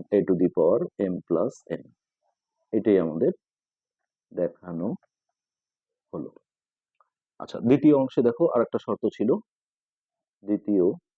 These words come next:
অংশ এখানে যে শর্তটা দেয়া ছিল এম এর মান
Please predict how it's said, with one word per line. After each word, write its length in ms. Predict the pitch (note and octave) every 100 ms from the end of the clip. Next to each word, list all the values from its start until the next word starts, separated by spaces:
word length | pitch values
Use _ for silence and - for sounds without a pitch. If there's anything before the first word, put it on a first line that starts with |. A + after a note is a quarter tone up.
| _ _ _ _ _ _ _ _ _ _ _
অংশ 240 | F#2 E2+ - - _ _ _ _ _ _ A#2+
এখানে 300 | A#2 B2 A#2 -
যে 80 | A2 -
শর্তটা 340 | A#2 - A2 G#2
দেয়া 160 | G#2 G#2
ছিল 120 | A2+ C3+ - A#2+
এম 80 | A#2+
এর 80 | B2 A#2
মান 140 | A2